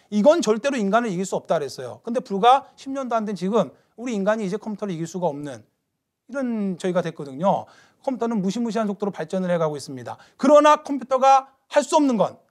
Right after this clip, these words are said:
물론 이것도 십 년 뒤엔 또 어떻게 바뀔지 몰라요. 어쨌든 창작이에요. 우리 인간의 창의력, 이걸 키우는 교육을 해야 됩니다. 암기하는 교육,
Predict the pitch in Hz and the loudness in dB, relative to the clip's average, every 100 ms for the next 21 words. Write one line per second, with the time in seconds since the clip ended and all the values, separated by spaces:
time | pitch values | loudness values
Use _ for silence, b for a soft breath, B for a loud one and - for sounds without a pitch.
0 | - 240 302 196 220 262 269 254 233 247 | -8 -2 0 0 -2 -4 -4 -4 -4 -4
1 | 233 202 196 185 190 220 156 139 135 113 | -4 -4 -4 -4 -6 -6 -6 -4 -4 -6
2 | b b b 156 175 208 - 247 226 196 | b b b -6 -6 -6 -10 -10 -8 -8
3 | 131 104 - _ - 185 180 175 185 - | -8 -16 -20 _ -10 -4 -2 -2 -2 -6
4 | 254 254 170 - _ 180 208 294 - 269 | -10 -8 -8 -8 _ -6 -2 -2 -6 -6
5 | 247 247 202 180 165 151 143 127 117 104 | -4 -4 -2 -4 -4 -4 -4 -6 -12 -12
6 | 104 _ _ _ - 165 196 214 214 214 | -14 _ _ _ -6 -4 0 2 2 2
7 | 202 180 165 123 | 0 0 0 -4